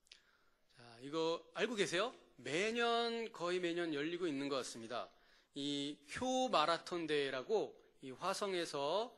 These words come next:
열리고 있는 대회입니다. 요즘에 마라톤들을 많이들 하고 계시는 것 같아요. 이, 이 대회를 보니까요, 이렇게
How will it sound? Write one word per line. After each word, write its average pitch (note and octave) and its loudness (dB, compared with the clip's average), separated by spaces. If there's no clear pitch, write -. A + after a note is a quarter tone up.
열리고 C#3+ -2
있는 C3 -4
대회입니다. A2 -10
요즘에 G3+ 2
마라톤들을 G#3 2
많이들 F3 0
하고 G#3 -4
계시는 E3+ 0
것 C#3+ -4
같아요. A2 -14
이, D3+ -2
이 G#3+ -14
대회를 A#3 4
보니까요, F3 0
이렇게 D3 -4